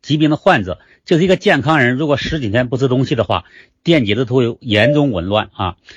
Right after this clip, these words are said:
所以实在不行了，医院也救不活了啊。昨天让拉回家，拉回家的话，那呼吸机也停掉了，那实际上就是等死。那么今天呢，呃，就很不幸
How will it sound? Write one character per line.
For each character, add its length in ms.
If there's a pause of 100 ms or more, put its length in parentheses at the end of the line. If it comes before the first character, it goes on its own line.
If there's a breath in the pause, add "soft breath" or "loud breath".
(140 loud breath)
所 140
以 100
实 220
在 180
不 180
行 140
了， 220
医 200
院 180
也 100
救 160
不 100
活 180
了 100
啊。 180
昨 180
天 160
让 280
拉 160
回 100
家， 220 (240 soft breath)
拉 140
回 100
家 160
的 100
话， 200
那 320
呼 180
吸 100
机 80
也 120
停 180
掉 160
了， 140 (260 soft breath)
那 120
实 100
际 80
上 100
就 80
是 80
等 240
死。 180 (160)
那 80
么 140
今 160
天 120
呢， 140 (300)
呃， 160
就 160
很 180
不 100
幸 220